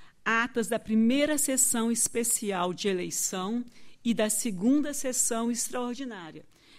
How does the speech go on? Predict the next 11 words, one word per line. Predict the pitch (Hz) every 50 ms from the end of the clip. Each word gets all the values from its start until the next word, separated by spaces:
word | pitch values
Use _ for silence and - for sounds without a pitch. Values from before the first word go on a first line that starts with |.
| - _
realizadas | _ - 214 226 233 214 226 202 - 220 196 208 208 202 220 190
no | 226 233
dia | 202 - - 214 202 202
dez | 180 165 151 208 226 240 254 269 269 -
de | 269 214
dezembro | 233 - 220 214 - 214 208 208 214 208 214
de | 196
dois | 196 226 220 208 -
mil | 208 208 208
e |
quatorze, | 202 - 220 220 220 - 180 165 151 143 151 - -